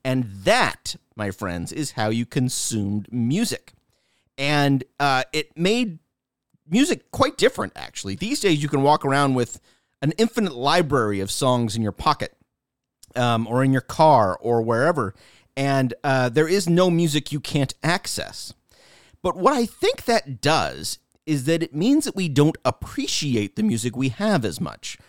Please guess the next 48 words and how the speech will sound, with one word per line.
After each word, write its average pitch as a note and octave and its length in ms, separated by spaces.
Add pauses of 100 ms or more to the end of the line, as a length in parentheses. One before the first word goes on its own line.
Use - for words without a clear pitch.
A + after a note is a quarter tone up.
(200)
We're C3 120
quick - 520
to, D#3+ 340
quick - 280
to D3 320
click - 320
through D#3 480
to C3+ 160
something C#3+ 360
else, A2 440 (360)
and D3 160
you D#3+ 40
don't F3 220
listen D#3+ 440
to C#3 120
something C3 460
long B2+ 500
form. G#2+ 640 (400)
Also, F3+ 340
the C3 240 (100)
ease G3 360
with D#3 160
which B2+ 280
you B2+ 60
can B2+ 160
create C#3+ 400
a A2+ 80
playlist E3 600
today. D#2+ 480 (400)
You C3+ 120
just - 220
click - 220
some F2 180
buttons. A#2 400
"Hey, B2 160
I A2+ 60
like G2+ 180
this A2 160
song. G2+ 300
Hey, G2+ 120
I G2+ 40
like G2 180
this G#2+ 140
song." G#2 340 (300)
Hey, G3 240
the D3+ 120
computer G3 520
will F#3 180